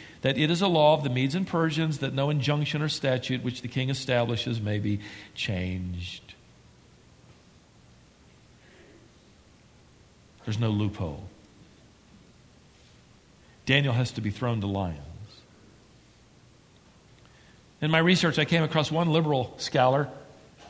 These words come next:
who said these weren't real lions. This wasn't a real lion's den. This is simply poetic language. And that this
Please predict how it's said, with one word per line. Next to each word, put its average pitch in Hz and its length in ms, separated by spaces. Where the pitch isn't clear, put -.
who 160 80
said 165 200
these 151 140
weren't 160 220
real 165 160
lions. 156 600
This 165 160
wasn't 180 260
a 160 40
real 165 220
lion's 170 360
den. 151 400
This 156 180
is 170 100
simply 214 640
poetic 180 800
language. 190 800
And 180 240
that 175 200
this - 260